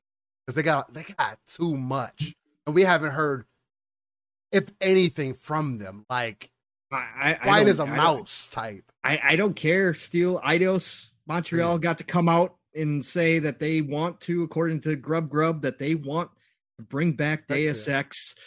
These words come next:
Speaker 2: and do what Cyberpunk couldn't do. Uh, whether or not I think they could pull that off, listen, I don't care.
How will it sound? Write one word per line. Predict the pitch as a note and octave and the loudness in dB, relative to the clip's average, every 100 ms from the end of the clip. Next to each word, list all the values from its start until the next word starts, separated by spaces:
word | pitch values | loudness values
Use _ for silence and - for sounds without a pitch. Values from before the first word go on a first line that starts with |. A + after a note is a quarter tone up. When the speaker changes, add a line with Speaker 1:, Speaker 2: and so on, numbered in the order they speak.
| - _ _ | -20 _ _
Speaker 2:
and | D3+ C3+ A2 | -2 0 4
do | D#3+ F3 | 6 6
what | D#3 D#3 | 6 4
Cyberpunk | D#3 - D3 D#3 C#3+ D3+ C#3 | 2 0 0 0 -4 -6 -6
couldn't | - D3 B2+ | -6 -6 -6
do. | - C#3 C3 A#2+ - _ _ - | -4 -2 0 -2 -8 _ _ -8
Uh, | B2+ A#2 - | -6 -6 -10
whether | B2+ C3+ E3+ F#3+ | -2 2 6 6
or | E3 | 6
not | D#3+ E3 | 4 4
I | D3 | 2
think | D3 E3 | 0 -2
they | C#3+ | -4
could | - A2 - | -6 -10 -4
pull | E3 E3+ | 0 2
that | D#3 D3+ | 2 2
off, | B2 D3 G3+ - - | 0 0 0 -2 0
listen, | D#3+ D#3+ G2+ E2+ _ _ _ _ | 2 2 -4 -20 _ _ _ _
I | F#3+ | 2
don't | F3+ | 2
care. | A#2 - D3+ F3+ G3 | -2 -4 -2 -2 -4